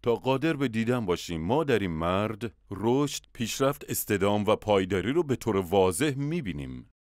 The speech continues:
و در واقع او به هیچ عنوان بحث نمی‌کرد و فریسیان در مقابلش به نوعی درمانده یا اینکه خلع سلاح بودن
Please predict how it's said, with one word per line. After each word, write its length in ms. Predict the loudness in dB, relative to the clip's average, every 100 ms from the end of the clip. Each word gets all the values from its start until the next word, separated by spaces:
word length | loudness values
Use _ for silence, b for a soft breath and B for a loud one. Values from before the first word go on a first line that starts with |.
| _ -12 -4
و 400 | 0 2 2 0 0
در 180 | 0 0
واقع 320 | 2 2 2
او 200 | -2 -2
به 120 | 0
هیچ 240 | 0 -2 -2
عنوان 380 | 0 2 2 4
بحث 340 | 2 2 -2
نمی‌کرد 500 | 0 0 0 -2 0
و 60 | 0
فریسیان 640 | 2 0 0 -2 -2 0
در 180 | 0 0
مقابلش 840 | -2 -2 -2 -2 -4 -4 -4 -12 -16 -8
به 200 | -2 0
نوعی 280 | 0 -2
درمانده 560 | 0 0 0 0 0 2
یا 120 | 2
اینکه 500 | 2 0 0 2 2 0
خلع 300 | -4 -2 -2
سلاح 420 | 0 0 0 -4
بودن 440 | -8 -6 -6 -8